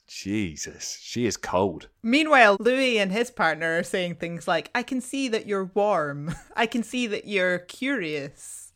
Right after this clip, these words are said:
Speaker 1: Louis is told that she can see that he would be a really good father.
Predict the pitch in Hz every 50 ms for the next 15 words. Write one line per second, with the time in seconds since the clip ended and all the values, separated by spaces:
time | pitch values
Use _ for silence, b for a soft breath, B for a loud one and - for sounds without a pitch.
0 | _ - 113 127 139 135 131 - - 151 131 135 131 120 117 - 123 117 - -
1 | 123 110 - 113 110 - - 120 113 107 113 101 107 117 107 104 101 90 - 104
2 | 101 101 95 95 98 104 101 98 98 98 90 104 98 92 - - - 101 95 92
3 | 95 95 92 95 92 107 143 131